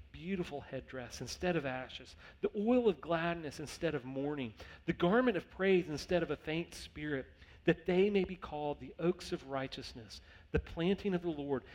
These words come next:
that he may be glorified." I love that picture because it's all about the person of this, uh, s-, uh, servant, suffering servant who has come to fulfill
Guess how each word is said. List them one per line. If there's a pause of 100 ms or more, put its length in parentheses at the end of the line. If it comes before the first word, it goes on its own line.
(140)
that
he
may
be
glorified." (1160)
I (160)
love
that
picture (480)
because
it's (100)
all
about (120)
the
person
of
this, (260)
uh, (260)
s-,
uh,
servant, (480)
suffering
servant (400)
who
has
come
to
fulfill